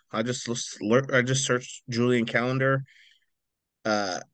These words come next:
it looks exactly like the Gregorian calendar. So I don't know what the actual difference is. I have no fucking idea. But yes, that's right. The Gregorian calendar comes from Pope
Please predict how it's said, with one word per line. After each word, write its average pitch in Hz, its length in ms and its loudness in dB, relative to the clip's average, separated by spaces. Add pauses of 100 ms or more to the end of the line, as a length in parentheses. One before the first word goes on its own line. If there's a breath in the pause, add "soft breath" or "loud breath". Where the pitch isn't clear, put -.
it 120 80 2
looks 139 180 4
exactly 123 340 2
like 110 80 -2
the 107 100 -8
Gregorian 101 420 -2
calendar. 92 340 -6
So - 140 2
I 127 60 8
don't 127 100 6
know 117 80 6
what 110 100 2
the 107 140 -4 (200)
actual 104 300 0
difference 107 380 -4
is. 113 180 0
I 95 140 0 (160)
have 95 100 -2
no 92 180 0
fucking 78 300 -2
idea. 76 200 -8 (680)
But 170 240 6 (260)
yes, 151 300 4
that's - 260 2
right. 143 360 4 (100)
The 104 80 -2
Gregorian 185 540 6
calendar 165 580 4 (160)
comes 185 320 2
from 101 480 -6 (480 loud breath)
Pope 135 300 6